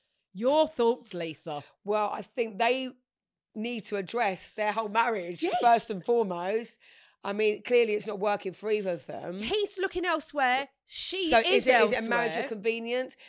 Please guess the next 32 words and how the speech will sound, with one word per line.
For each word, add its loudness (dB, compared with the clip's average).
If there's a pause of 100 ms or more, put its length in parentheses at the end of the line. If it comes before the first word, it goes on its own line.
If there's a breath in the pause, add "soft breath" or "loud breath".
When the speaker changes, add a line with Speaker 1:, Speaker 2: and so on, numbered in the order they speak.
(120)
Speaker 2:
Listen, -8
there, -6
there -6
are -10
people -10
in -6
this -10
world -10 (500 loud breath)
that -6
do -4
have, -6 (340)
um, -4
relationships -8
that -10
are -8
marriage -10
of -16
convenience. -6 (200 loud breath)
They're -4
happy, -4
they're 0
friends. 0 (200 loud breath)
You -4
know, 0
if -2
it's -6
that, 2
Speaker 1:
It's -4
Speaker 2:
and 0
they've 4
Speaker 1:
like -2
Speaker 2:
got 4